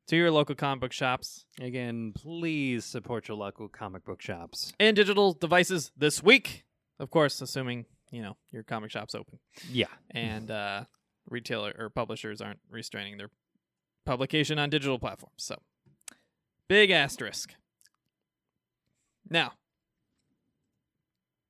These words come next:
Speaker 1: it's time that we hand out the prestigious, nay,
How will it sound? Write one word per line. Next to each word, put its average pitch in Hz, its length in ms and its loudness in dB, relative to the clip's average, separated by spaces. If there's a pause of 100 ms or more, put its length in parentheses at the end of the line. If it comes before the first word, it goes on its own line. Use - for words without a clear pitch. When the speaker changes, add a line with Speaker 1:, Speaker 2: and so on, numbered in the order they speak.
(2000)
Speaker 1:
it's - 140 -12
time 165 460 2 (1160)
that 117 140 -4
we 131 100 -2
hand 143 220 0
out 131 160 2
the 139 40 -6
prestigious, 123 680 -4 (540)
nay, 175 500 8